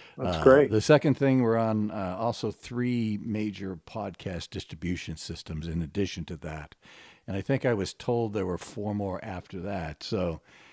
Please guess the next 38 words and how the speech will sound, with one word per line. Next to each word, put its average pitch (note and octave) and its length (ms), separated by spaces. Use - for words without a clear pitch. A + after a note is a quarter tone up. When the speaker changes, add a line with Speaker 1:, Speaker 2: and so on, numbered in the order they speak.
Speaker 2:
your A#2+ 140
reach F3 280
is C3+ 140
a C3 40
little C#3 240
larger B2+ 440
than G#2+ 160
just A2 280
Erie, A2 220
Pennsylvania, G#2 800
Northwest F2+ 480
Speaker 1:
That's G#2+ 180
great. A#2 200
Speaker 2:
Pennsylvania. A#2 280
So F#2+ 300
feel A2 260
free G#2+ 240
to F#2+ 100
talk A2 380
about F2 320
Perseus A#2 460
House E2 540
and F#2 200
anything G#2 640
you F2+ 160
care B2+ 260
to A2 80
talk F#2+ 320
about F2+ 320
in F2+ 160
whatever F#2 340
light, F2+ 400
uh, F#2 160
that F#2+ 160
might G#2+ 260
be G2+ 140
appealing G2+ 480
to E2 260